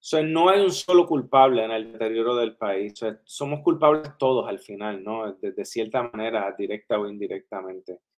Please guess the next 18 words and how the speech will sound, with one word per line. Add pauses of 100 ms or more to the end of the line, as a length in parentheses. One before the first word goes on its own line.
(360)
Entonces
creo
que,
que
era
importante
mostrar, (100)
aparte
de
la
universidad,
ver
cómo
un
país
que
está
tratando,